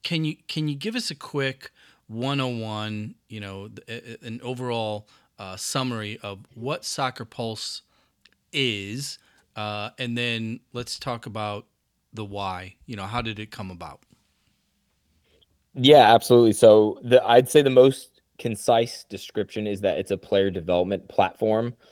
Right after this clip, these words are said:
Speaker 2: Um, and by development, I just mean, like, a holistic approach. So the main, um, the main feature that started, and probably everyone uses it for, and there's, there's enough features that someone will be like, "I'll use this, I'll use that, but I won't use this," type of thing.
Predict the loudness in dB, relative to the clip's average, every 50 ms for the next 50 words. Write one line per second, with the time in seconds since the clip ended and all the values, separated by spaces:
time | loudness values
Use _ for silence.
0 | _ _ _ _ _ 2 4 4 4 4 4 2 -2 -4 -6 -6 -4 -4 -2 -2
1 | -4 0 2 4 4 4 4 0 0 4 4 4 4 4 2 0 -2 -4 -4 -4
2 | -6 -4 -4 -6 -6 -6 -6 -4 -2 -2 -2 -2 -2 -4 -4 -2 -2 0 2 2
3 | 2 0 0 0 -2 -2 -2 -2 -8 _ _ _ -6 -6 0 4 6 6 6 6
4 | 4 -4 -16 -20 _ _ _ _ _ _ _ 4 6 8 10 10 10 8 6 4
5 | 0 0 0 0 2 2 4 4 4 4 2 2 0 0 0 -2 -4 -6 -6 _
6 | -4 -4 -2 -2 -4 -4 -6 -6 -8 -10 -12 -14 _ _ _ -8 -4 -2 -2 -2
7 | -2 -2 -4 -6 -4 -4 -4 -4 -4 -4 -4 -2 -2 -2 -4 -6 -2 2 2 4
8 | 4 2 0 -4 -4 -6 -8 -6 0 2 4 4 4 4 2 0 -2 -4 -4 -6
9 | -6 -8 -8 -8 -10 -8 -8 -10 -6 _ 0 0 2 2 0 -2 4 8 8 8
10 | 8 6 0 -10 -20 _ _ 2 2 4 6 4 4 4 4 0 0 0 2 2
11 | 2 4 4 4 2 4 2 2 2 2 2 4 2 2 2 2 2 2 2 2
12 | 0 -2 -4 -2 -2 -2 -2 -2 -2 -4 -4 -4 -6 -4 -2 -2 -2 0 0 -2
13 | -2 -2 -2 -4 -6 -8 -10 -10 -10 -10 -4 0 0 0 0 -2 -6 -14 -10 -4
14 | -4 -2 -2 -4 -6 -6 -6 -6 -6 -6 -10